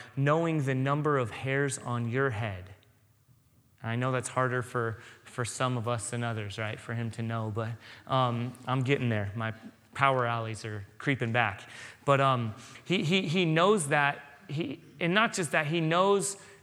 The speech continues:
how he formed you when you were still in your mother's womb. You see here the sanctity of human life. You see here God caring about, about every child before they're born,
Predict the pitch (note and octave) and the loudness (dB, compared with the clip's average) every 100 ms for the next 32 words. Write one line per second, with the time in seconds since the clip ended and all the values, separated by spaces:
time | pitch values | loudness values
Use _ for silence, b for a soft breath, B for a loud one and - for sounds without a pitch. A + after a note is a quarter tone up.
0 | B - E3+ D#3 D#3+ - - D#3+ F#3 D3+ | B -2 0 2 0 -2 0 2 4 2
1 | A#2 A#2 A#2 C3 C3 A#2+ - C#3+ C#3+ C3 | 0 0 0 0 0 -2 -2 0 0 0
2 | A#2+ A#2+ B2+ B2+ G#2+ A#2 A#2 G#2 G#2+ A2+ | 0 0 0 -2 -2 -2 -2 -2 -2 0
3 | - D#3+ D#3+ D3+ B2 A2+ - - D#3+ E3 | 0 0 2 2 2 0 0 0 0 0
4 | D#3+ D3 C#3 A#2+ C3+ B2+ A#2 G#2+ G#2+ G#2 | 0 0 0 -2 -4 -4 -6 -8 -10 -14
5 | - - _ b b b b b b - | -20 -20 _ b b b b b b -2
6 | C#3 - F3+ E3 C3+ A#2 C#3+ D3 B2 - | 2 4 4 6 6 6 6 6 0 -8
7 | - E3+ E3 D3 C3 A#2+ B2+ A#2+ A#2 B | -4 0 2 2 2 2 2 2 0 B
8 | B B2+ A2 C#3 C3+ - D3+ D3 D#3 D#3 | B -2 2 4 2 2 0 2 2 2
9 | C#3 B - - C#3+ C3+ A#2+ A#2+ - D3+ | 0 B -12 -2 2 2 0 -2 -2 0
10 | D3+ C#3 G#2 C#3 C#3 A#2+ | 2 0 2 2 2 0